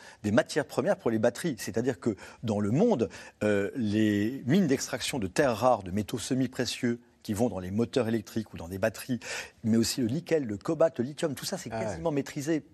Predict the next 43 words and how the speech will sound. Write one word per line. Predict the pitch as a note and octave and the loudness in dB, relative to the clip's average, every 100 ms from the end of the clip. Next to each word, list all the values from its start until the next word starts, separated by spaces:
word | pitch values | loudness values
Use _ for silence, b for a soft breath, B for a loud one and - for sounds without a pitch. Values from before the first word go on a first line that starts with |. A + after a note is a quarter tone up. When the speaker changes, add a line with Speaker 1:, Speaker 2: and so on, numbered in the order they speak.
| _ | _
Speaker 1:
à | - A2 | -8 -4
cent | - - G#3 | -4 -4 -6
pour | C#3 - | -6 -4
cent | - A#3 B B | -2 -4 B B
par | C3 A2+ | -2 0
des | A#2+ | 0
entreprises | C#3+ C#3+ F3+ | 0 -2 -6
chinoises. | - - G#3+ A3+ E3+ G2+ B | -6 -4 -2 0 -2 -4 B
C'est-à-dire | - B2+ | -8 -6
que | - | 0
là, | F#3+ | 0
on | C3+ | 0
se | - | 0
met | B2+ C3 | 2 4
aussi, | F3 - C4 A3 - | 4 2 -2 -2 -6
de | |
ce | G2+ | -4
point | - G#2+ | -2 0
de | |
vue-là, | G#2 F#3 B - | 2 0 B 0
dans | |
la | A2+ | 2
main | C3 | 2
des | B2 | 0
Chinois. | G#2+ C3 B2 - | -2 2 2 2
Speaker 2:
En | |
fait, | - B3 | 2 2
Speaker 1:
c'est | G#3+ | 2
pas | C4 | 2
simplement | - G#3+ A3+ | 2 2 2
une | E3+ | 2
question | F3 F3+ | 2 0
de | D#3+ | 0
retard | A#2 F#3 G3 D#3 | 2 2 2 2
industriel | C#3 B2 - B2+ | 0 -2 0 0
ou | |
de | G#2 | -2
Speaker 2:
D'accord. | G2+ A2 | 0 0
Speaker 1:
connaissances, | E3 - C4+ - B | -2 -2 -4 -4 B
ou | A#2 | -2
de | B2 | 2
connaissances | C3 A#2 B2 - | 2 2 -2 -4
technologiques, | A#2 A2+ B2+ A#3+ | -2 0 0 0